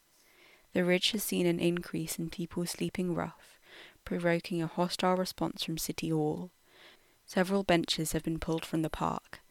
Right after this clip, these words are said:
and there is now a small group of law enforcement from the Park Avenue station dedicated to patrols through known hotspots for the homeless.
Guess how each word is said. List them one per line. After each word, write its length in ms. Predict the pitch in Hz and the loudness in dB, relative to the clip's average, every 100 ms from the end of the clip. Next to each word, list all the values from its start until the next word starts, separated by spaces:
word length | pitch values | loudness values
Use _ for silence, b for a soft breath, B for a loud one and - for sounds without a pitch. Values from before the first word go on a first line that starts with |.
| - | -6
and 120 | 170 | 2
there 120 | 170 165 | 6 6
is 120 | - | 4
now 220 | 170 170 | 4 4
a 60 | 175 | 2
small 340 | - 180 190 | 0 2 2
group 240 | 190 185 | 2 -2
of 160 | 185 180 | -2 0
law 220 | 175 165 | 4 4
enforcement 560 | 160 - 156 - 170 - | 4 0 -4 -2 -4 -4
from 160 | - | -4
the 80 | 156 | -4
Park 360 | - 165 165 - | -2 0 0 -2
Avenue 340 | 165 180 175 | -2 -2 -2
station 520 | 175 - 156 - 156 | -2 0 0 0 -2
dedicated 640 | 156 160 165 - 170 - - | 0 2 0 -2 -6 -6 -8
to 100 | 202 | -4
patrols 500 | 190 - 160 156 165 | -4 -2 -2 -2 -4
through 160 | 160 | -4
known 280 | 160 160 160 | 0 0 0
hotspots 500 | 165 - - - - | 0 -4 -2 -4 -6
for 120 | - | -8
the 100 | 156 | -6
homeless. 680 | 160 151 151 156 175 - - | -4 -4 -4 -6 -8 -10 -14